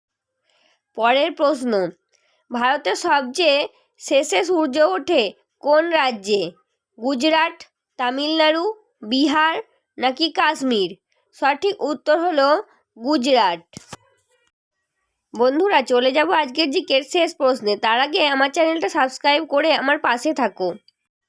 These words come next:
তো চলো যাওয়া যাক আজকের জিকের শেষ প্রশ্নে। ফিউজের তার কোন ধাতুর সংকর? তামা ও রূপা,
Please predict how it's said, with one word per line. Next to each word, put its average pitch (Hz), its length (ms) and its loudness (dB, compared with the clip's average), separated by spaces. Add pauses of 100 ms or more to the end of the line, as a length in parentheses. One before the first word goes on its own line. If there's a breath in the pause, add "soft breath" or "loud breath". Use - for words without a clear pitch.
(420)
তো 285 60 -6
চলো 294 340 2
যাওয়া 254 300 2
যাক 277 200 0
আজকের 247 380 -2
জিকের 294 300 -2
শেষ 254 320 0
প্রশ্নে। 196 380 -6 (1300)
ফিউজের 311 520 0 (100)
তার 277 300 0 (760)
কোন 302 240 2 (100)
ধাতুর 320 440 0
সংকর? 233 580 -2 (640)
তামা 269 360 2 (260)
ও - 180 -2
রূপা, 311 380 2